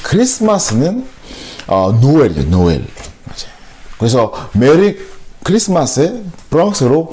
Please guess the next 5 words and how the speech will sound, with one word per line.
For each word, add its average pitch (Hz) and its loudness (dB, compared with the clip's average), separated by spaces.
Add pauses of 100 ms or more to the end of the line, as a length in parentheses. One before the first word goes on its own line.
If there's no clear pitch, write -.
(520)
조아유 117 4
노엘입니다. 90 -2 (1160)
어, 123 2
근데 202 2
그날에 208 2